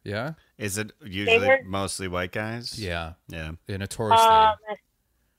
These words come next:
Speaker 2: And
Speaker 3: it's
Speaker 2: women
Speaker 3: really,
Speaker 2: too?
Speaker 3: yeah.
Speaker 1: Yes. Uh, go,
Speaker 3: Yeah.
Speaker 1: go ahead, Kristen.
Speaker 3: Well, it's just been really bad. Like, it's
Speaker 1: Yeah.
Speaker 3: always been, like, very white, and there's never been a black, uh, bachelor, which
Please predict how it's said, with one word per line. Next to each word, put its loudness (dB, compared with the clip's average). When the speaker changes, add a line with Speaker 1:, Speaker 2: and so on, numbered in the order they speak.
Speaker 2:
And 4
Speaker 3:
it's 6
Speaker 2:
women 0
Speaker 3:
really, 6
Speaker 2:
too? 0
Speaker 3:
yeah. -6
Speaker 1:
Yes. -8
Uh, -20
go, -14
Speaker 3:
Yeah. 6
Speaker 1:
go 4
ahead, -4
Kristen. -12
Speaker 3:
Well, 8
it's 6
just 0
been 4
really 6
bad. 4
Like, 4
it's 2
Speaker 1:
Yeah. 2
Speaker 3:
always 4
been, -2
like, 2
very 2
white, 0
and -2
there's 4
never 4
been 0
a 0
black, 2
uh, 4
bachelor, 2
which 2